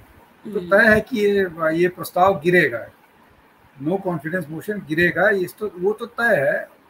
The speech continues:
Speaker 2: वो तो
Speaker 1: सिर्फ
Speaker 2: तय है।
Speaker 1: चर्चा की है। जी, चर्चा
Speaker 2: चर्चा
Speaker 1: में क्या
Speaker 2: की है।
Speaker 1: आएगा वो देखें। जी।
Speaker 2: तो ये मान के चलें कि फिर अगले छह महीने तब तक चुनाव की तैयारी शुरू हो जाएगी,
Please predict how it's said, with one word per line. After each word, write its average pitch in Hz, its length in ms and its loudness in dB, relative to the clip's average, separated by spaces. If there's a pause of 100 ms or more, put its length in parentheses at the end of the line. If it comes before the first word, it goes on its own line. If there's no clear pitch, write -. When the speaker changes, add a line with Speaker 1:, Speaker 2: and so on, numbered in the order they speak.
Speaker 2:
वो 226 80 -4
तो 226 60 -10
Speaker 1:
सिर्फ 240 160 -2
Speaker 2:
तय 202 60 -2
है। 180 80 -4
Speaker 1:
चर्चा 202 360 2
की 151 200 -8
है। 120 140 -10 (160)
जी, 139 160 -14
चर्चा - 440 -8
Speaker 2:
चर्चा 208 200 0
Speaker 1:
में 220 180 -2
क्या 202 120 4
Speaker 2:
की 190 60 6
है। 190 60 4
Speaker 1:
आएगा 202 160 0
वो 185 80 -4
देखें। 127 520 -18
जी। 120 80 -8 (760)
Speaker 2:
तो 240 60 0
ये 247 180 0
मान 233 280 0
के 254 120 -6
चलें 233 280 -4
कि 262 100 -6
फिर 247 140 -4
अगले 220 280 0
छह 214 240 -4
महीने 208 280 -4
तब 196 240 -6
तक 202 60 -6
चुनाव 185 360 -6
की 190 320 -8
तैयारी 185 420 -4
शुरू 220 220 -6
हो 208 80 -2
जाएगी, 196 360 -6